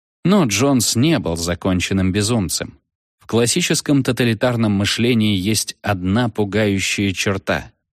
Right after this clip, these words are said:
Не все шестеренки изуродованы. Некоторые зубцы прекрасно выпилены и четко работают.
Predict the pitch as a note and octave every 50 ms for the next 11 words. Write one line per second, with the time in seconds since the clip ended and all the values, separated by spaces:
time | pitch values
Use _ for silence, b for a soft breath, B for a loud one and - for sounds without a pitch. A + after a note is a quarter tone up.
0 | _ _ _ _ _ _ - B2 C3 C3+ C3 A#2+ - - - B2+ A2 - - G2+
1 | - - - A#2+ G#2+ G#2 F#2+ F#2 F2 - F#2+ F#2+ F2+ F2 B2 B2+ B2 G2+ - -
2 | D#2+ - - D#2 E2 - _ _ _ _ _ - C#3 D#3 F3 E3+ - E3+ - E3
3 | D#3 D#3 C#3+ A#2+ B2 B2+ A2 - - - C#3+ C3+ B2+ - B2+ B2 A2+ - G2 G2
4 | A2 A#2 A2+ - - B2 A#2 G2 F#2+ F#2 F2+ G2 - A#2+ A#2+ C3 B2+ C3 C3 B2+
5 | - - B2 A2+ A2 - - - D#2+ D#2 - - - F#2 F#2+ G2 F#2+ F#2+ A2 A2+
6 | A2 - - A#1+ - - - -